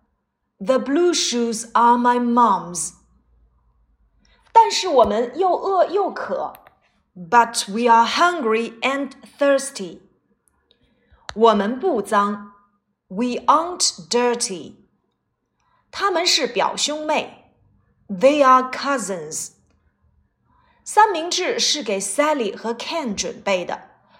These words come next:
苹果是给马儿们准备的。The sandwiches are for Sally and Ken. The apples are for the horses.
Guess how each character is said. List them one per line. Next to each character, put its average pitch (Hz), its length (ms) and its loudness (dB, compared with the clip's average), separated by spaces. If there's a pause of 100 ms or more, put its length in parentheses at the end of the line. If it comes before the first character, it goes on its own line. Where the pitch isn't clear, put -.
苹 254 300 -2
果 - 340 -4
是 - 220 -4
给 214 160 -2
马 220 320 -2
儿 - 160 -8
们 247 200 -4
准 - 300 -6
备 180 240 -4
的。 - 240 -14 (760)
The 196 200 -4
sandwiches 226 920 -2
are 220 180 4
for 233 220 -2
Sally 240 680 -2
and 240 260 -2
Ken. 220 520 -8 (500)
The 226 260 0
apples 214 680 0
are 202 180 2
for 170 320 -10
the 208 160 0
horses. 202 800 -4